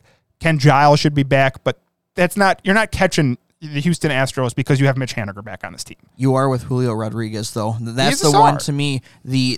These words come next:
Speaker 2: the second half of the year, uh, he can write a whole new chapter for this year. We already know what the long-term potential is, and we've already seen the tantalizing tools. Uh, but he's one who could change, uh, uh, the scope of this season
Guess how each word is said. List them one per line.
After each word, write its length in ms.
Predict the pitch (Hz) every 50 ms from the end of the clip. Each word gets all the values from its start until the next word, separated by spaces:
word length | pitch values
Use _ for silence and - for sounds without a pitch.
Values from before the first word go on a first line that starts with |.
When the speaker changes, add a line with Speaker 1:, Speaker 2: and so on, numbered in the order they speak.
| - -
Speaker 2:
the 140 | 135 135 131
second 460 | - - - 151 139 135 - 170 165
half 340 | 147 160 156 156 151 - -
of 80 | 139 143
the 80 | 143 131
year, 400 | 123 123 123 110 90 71 80 - _ _ _ _ _ _ _ _ -
uh, 300 | 135 127 123 101 92 87
he 340 | 101 120 - - 151 170
can 240 | 160 - 175 151 - - - -
write 260 | 131 131 135 139 127
a 60 | 131
whole 280 | 120 - - 139 147 160
new 220 | 160 151 151 143
chapter 500 | 135 - - 139 123 123 127 - - 113 120
for 220 | - - 127 123
this 360 | 117 117 143 143 143 - - -
year. 160 | 120 120 107
We 160 | 80 92 78
already 200 | 110 143 160 175
know 100 | 170 151
what 120 | 139 131 -
the 80 | 135 123
long-term 560 | 120 131 131 135 135 135 - - 147 131 123
potential 520 | 127 117 - - 127 131 131 - 143 123
is, 200 | 120 117 117 - - - - - _ -
and 120 | 135 143
we've 160 | 147 151 143
already 260 | 143 147 156 147 139 127
seen 460 | - - - 160 160 156 147 131 - -
the 120 | 131 135
tantalizing 680 | 127 - 151 147 147 139 143 131 127 123 120 120 117 117
tools. 420 | - - 131 107 - - - - - _ _ _ _ _ _ _ _
Uh, 180 | - 123 95 92
but 220 | 117 113 - -
he's 380 | 123 - - 156 175 190 160 -
one 200 | 151 151 147 143
who 140 | 143 147 135
could 200 | 143 135 127 123
change, 580 | - - - 151 160 165 165 160 151 135 135 143
uh, 320 | 135 127 123 113 107 110 87 - -
uh, 320 | - 120 104 85 78 65 50 - _
the 140 | - 120 127
scope 440 | - - - - 165 180 170 - -
of 240 | 135 139 127 120
this 180 | 123 143 151 147
season 640 | - - - - 165 170 160 135 113 123 101 92 117